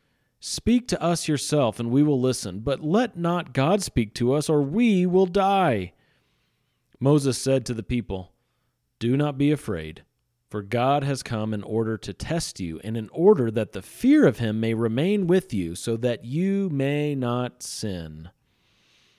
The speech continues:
So the people stood at a distance while Moses approached the thick cloud where God was. Then the Lord God said to Moses, 'Thus you shall say to the sons of Israel,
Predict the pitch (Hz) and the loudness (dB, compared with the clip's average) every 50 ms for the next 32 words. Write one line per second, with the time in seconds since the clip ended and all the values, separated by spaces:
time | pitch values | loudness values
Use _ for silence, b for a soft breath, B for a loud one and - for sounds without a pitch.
0 | _ _ _ - - 120 117 110 101 - 123 117 - 117 104 - - - - 147 | _ _ _ -10 -8 -6 -6 -6 -4 -4 -4 -2 -2 -4 -6 -6 -4 0 2 4
1 | 156 160 160 151 160 147 131 104 - - - 101 95 92 - - 98 95 98 104 | 6 4 4 2 2 0 0 -4 -4 -6 -8 -10 -10 -8 -6 -6 -6 -6 -4 -4
2 | 107 120 131 127 135 127 - - 95 - - 120 107 101 - - - - 90 - | -2 -2 -2 -2 -4 -6 -6 -8 -10 -6 -4 -4 -4 -4 -6 -10 -12 -12 -12 -10
3 | - - - - - - - 107 101 107 95 87 87 92 90 90 - - 98 92 | -8 -10 -10 -10 -10 -10 -6 -6 -4 -4 -6 -8 -8 -8 -10 -10 -10 -10 -10 -8
4 | 95 92 - - - - - - - - _ _ _ _ _ _ _ _ _ _ | -10 -10 -12 -14 -14 -16 -16 -16 -18 -20 _ _ _ _ _ _ _ _ _ _
5 | _ _ _ _ _ _ _ _ _ _ _ _ _ _ _ _ _ - - 143 | _ _ _ _ _ _ _ _ _ _ _ _ _ _ _ _ _ -2 0 2
6 | 160 127 101 110 127 156 156 - _ _ - - 101 101 110 107 101 95 113 110 | 2 2 0 -2 -4 -6 -8 -10 _ _ -8 -6 -2 0 0 0 0 0 0 0
7 | 113 101 - - 104 92 - 101 104 120 120 104 - 85 87 - - - _ _ | 0 -2 -2 -4 -6 -6 -6 -6 -4 -4 -4 -4 -6 -10 -14 -14 -16 -18 _ _
8 | _ _ _ _ _ _ _ _ _ _ _ _ _ _ _ _ _ _ _ _ | _ _ _ _ _ _ _ _ _ _ _ _ _ _ _ _ _ _ _ _
9 | - 123 151 180 180 - 185 160 - 151 131 117 - 156 170 165 151 117 123 - | 0 2 2 2 2 0 -2 -2 0 0 0 0 2 2 2 2 0 -2 -4 -4
10 | - 151 165 160 151 135 135 123 104 107 110 107 107 107 110 113 | -4 -4 -2 -2 -2 -2 -2 -2 -4 -4 -6 -6 -6 -6 -8 -10